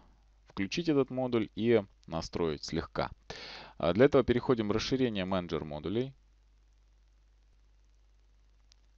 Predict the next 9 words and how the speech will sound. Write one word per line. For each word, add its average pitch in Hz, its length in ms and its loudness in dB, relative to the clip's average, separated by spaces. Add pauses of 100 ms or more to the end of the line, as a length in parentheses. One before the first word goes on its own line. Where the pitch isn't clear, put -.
(260)
И 170 180 0
здесь 117 500 2
находим 101 520 0
наш 92 360 -2 (200)
модуль 123 440 -2
с - 100 -14
таким - 280 -6
вот - 160 -12
названием 95 680 -2